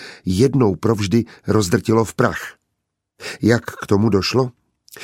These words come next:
V podstatě velmi rychle a ve sledu událostí, z nichž by možná za jiných okolností vzešla jen další bizarní námořnická historka,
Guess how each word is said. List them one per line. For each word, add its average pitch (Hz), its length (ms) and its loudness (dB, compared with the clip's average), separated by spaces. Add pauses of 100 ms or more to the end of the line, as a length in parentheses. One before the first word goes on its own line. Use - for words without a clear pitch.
(180)
V - 100 -16
podstatě 170 420 2
velmi 135 340 4
rychle 127 440 0
a 104 120 -2
ve 104 140 2
sledu 135 280 2
událostí, 104 800 0 (220)
z 92 140 -4
nichž 113 280 0
by 95 260 2
možná 107 600 2 (280)
za 92 180 0
jiných 120 360 2
okolností 92 760 -2 (300)
vzešla 110 420 2
jen 98 220 2
další 110 560 0 (220)
bizarní 117 600 2
námořnická 104 720 0
historka, 98 680 0